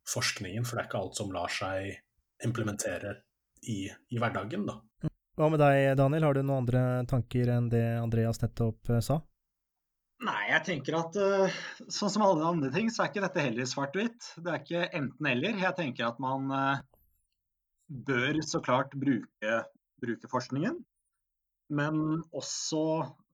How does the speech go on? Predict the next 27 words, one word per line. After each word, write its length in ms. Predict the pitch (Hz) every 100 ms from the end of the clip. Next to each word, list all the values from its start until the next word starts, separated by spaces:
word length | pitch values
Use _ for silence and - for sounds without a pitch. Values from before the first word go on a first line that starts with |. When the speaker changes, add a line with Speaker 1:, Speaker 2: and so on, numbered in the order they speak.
| _ -
Speaker 3:
eh, 340 | 113 123 117 -
<laughs> 240 | 185 - -
sånn 180 | 143 113
som 140 | 139
Andreas 380 | 131 110 113 -
sa, 140 | 123 127 - _ _ _ _ _ -
at 160 | 127 135
vi 80 |
må 300 | 123 117 123 131
bruke 360 | 120 98 117
mer, 340 | 113 110 113 113
eh, 160 | 117 120 -
også 240 | - 131 127
kunnskapsbasert, 920 | 127 - - - - 104 107 107 107 _ 107
eh, 200 | 110 107 - _ _ _ _ _ _
eller 200 | 123 135 - -
erfaringsbasert 720 | - 135 139 127 135 151 139
kunnskap, 580 | 147 143 - 165 190 - - _ _ _ _ _ _ _
og 640 | 131 123 123 123 127 - -
også, 320 | - - 143 - _ _ - -
så 200 | - 143
det 80 | 147
er, 400 | 127 120 143 147 117 _ _
det 120 | 135
er 100 | 143
ikke 140 | 170
et 100 | 170